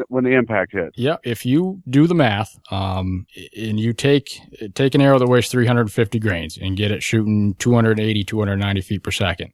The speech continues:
Speaker 2: and then say you've got an aluminum arrow that's five hundred grains, but it's only shooting two twenty. If you do the kinetic energy math, they're gonna be within a pound or two or, of each other. And you might even gain more, um, you know, with the carbon arrow.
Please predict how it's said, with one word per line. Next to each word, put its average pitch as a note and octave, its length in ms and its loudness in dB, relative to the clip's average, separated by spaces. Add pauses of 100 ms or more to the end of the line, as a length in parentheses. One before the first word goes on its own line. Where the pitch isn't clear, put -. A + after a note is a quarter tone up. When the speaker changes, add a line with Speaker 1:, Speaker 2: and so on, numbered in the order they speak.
Speaker 2:
and G#2+ 200 0
then A#2 160 4
say A#2+ 220 4
you've A#2+ 200 2
got B2 100 4
an A#2 80 0
aluminum A#2+ 420 4
arrow A2 240 2
that's - 420 -6
five A#2+ 240 0
hundred F2+ 200 -8
grains, E2 360 -12
but G#2+ 100 -4
it's G#2 140 -2
only A#2 160 0
shooting A2 320 -4
two A2 200 -4
twenty. B2+ 500 -2
If G#2 180 -8
you B2 140 4
do D3 180 8
the C#3 80 6
kinetic C3 380 0
energy A#2+ 340 2
math, G2+ 500 -2
they're G#2+ 140 -2
gonna A#2+ 160 4
be A#2 160 2
within G#2 600 -2
a G2 80 -14
pound G#2+ 340 -2
or F2+ 40 -6
two F2+ 200 -10
or, F2 300 -10
of F2 200 -12
each E2 160 -10
other. F2 280 -10
And A2+ 160 0
you A#2 80 0
might B2+ 240 2
even A2 260 -2
gain A#2 400 0
more, F2 460 -6
um, F#2 500 -6
you A2+ 180 -6
know, G2+ 140 -2
with F#2 140 -4
the F2+ 80 -6
carbon G2+ 360 -2
arrow. D#2+ 200 -10